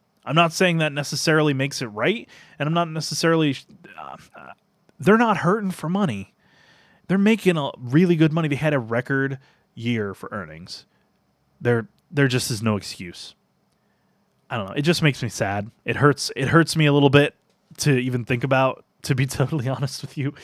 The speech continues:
But I don't know. I just, what can I say? I, there's, uh, I've got nothing else except for that this is gross, and Activision, you kinda suck for that. And I mean,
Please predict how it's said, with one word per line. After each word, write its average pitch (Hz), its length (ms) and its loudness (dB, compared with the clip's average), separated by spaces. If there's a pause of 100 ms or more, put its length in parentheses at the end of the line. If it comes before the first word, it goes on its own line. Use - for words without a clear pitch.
(480)
But 143 500 2 (1200)
I 160 120 -6
don't 208 80 -2
know. 233 120 -4
I 123 120 -6
just, - 400 -8 (1040)
what 131 100 -4
can 147 140 -4
I 123 80 -2
say? 87 300 -12 (180)
I, 117 180 -4
there's, 139 380 -4
uh, 135 160 -10 (200)
I've 135 200 2
got 139 160 4
nothing 139 240 2
else 123 260 -4
except 123 300 -6
for 110 200 -4
that 107 180 -6
this 110 140 -8
is 113 140 -10
gross, 110 380 0
and 113 80 -6
Activision, 107 520 -6
you 101 100 -8
kinda 110 200 -8
suck - 300 -8
for 104 140 -14
that. 87 240 -14 (1000)
And 127 120 0
I - 20 2
mean, 131 440 -2